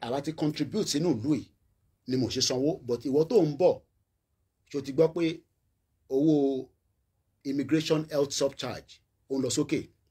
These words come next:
Gbogbo àwọn tó bá ń ṣèwé wọn nílùú yìí, wọ́n máa sanwó immigration surcharge. Tó bá jẹ́ student nìyẹn, ó máa sanwó immigration surcharge. Gbogbo ilẹ̀ mọ̀ tó ń jẹ́ bẹ́ẹ̀. Wọ́n ní five thousand naira ni tí n bá fẹ́ ṣe blood test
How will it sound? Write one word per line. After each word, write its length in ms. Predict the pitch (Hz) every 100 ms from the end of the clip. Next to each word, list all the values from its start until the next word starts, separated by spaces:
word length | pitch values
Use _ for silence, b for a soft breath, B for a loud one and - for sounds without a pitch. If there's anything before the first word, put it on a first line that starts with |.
| _ _ _ _ - - B
Gbogbo 180 | - 131
àwọn 100 | 123
tó 80 | 156
bá 100 | 160
ń 20 | 160
ṣèwé 280 | 165 117 117
wọn 160 | 120
nílùú 240 | 143 117 123
yìí, 180 | 104 - _ _ -
wọ́n 80 | 123
máa 120 | 123
sanwó 360 | 113 120 123 120
immigration 460 | 117 113 131 131 127
surcharge. 540 | 123 - 113 73 - _ b b _
Tó 60 | 110
bá 160 | 135 165
jẹ́ 140 | 123
student 360 | 117 143 156 127
nìyẹn, 340 | 104 117 131 -
ó 60 | 127
máa 160 | 120 120
sanwó 500 | 127 123 117 113 110 _ _
immigration 680 | 123 117 110 139 139 139 131
surcharge. 880 | - - 131 113 - - 92 - 110
Gbogbo 180 | 107 120
ilẹ̀ 140 | 113
mọ̀ 120 | 110 110
tó 80 |
ń 60 | 123
jẹ́ 100 | 123 117
bẹ́ẹ̀. 160 | 104 _ _ _ _ _ _ _ _ _ _ _ _ _ _ _ _ _ _ _ _ _ _
Wọ́n 100 | 120
ní 80 | 139
five 240 | 135 139 135
thousand 320 | 123 120 123
naira 240 | 113 104 98
ni 140 | 107
tí 120 | 107 113
n 20 |
bá 100 | 117
fẹ́ 100 | 120
ṣe 140 | 113 110
blood 200 | 120 -
test 260 | 95 -